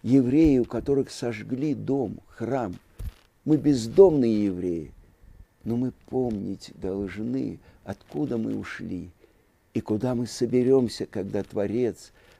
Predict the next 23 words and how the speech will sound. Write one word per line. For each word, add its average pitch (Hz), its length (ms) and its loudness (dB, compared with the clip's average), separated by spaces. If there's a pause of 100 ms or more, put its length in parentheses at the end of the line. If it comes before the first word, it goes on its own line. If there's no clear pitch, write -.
(140)
будет 113 340 -4
нас 101 300 -4
собирать. 104 760 -4 (1800)
И 107 100 -2
вот 135 220 0 (140)
потомок 143 520 2
царя 110 380 0
Давида, 98 600 -4 (520)
рав 101 380 -2
Ицкак 127 480 0
Зильбер, 92 560 -4
наш 107 500 -4 (260)
учитель. - 680 -6 (1600)
Как 151 260 -2
они 123 220 0
шли 131 340 0
за 113 200 0
ним, 101 380 -2
как 127 280 -4
они 117 500 0 (400)
прилеплялись 135 920 6
к - 80 -14
нему, 101 420 -2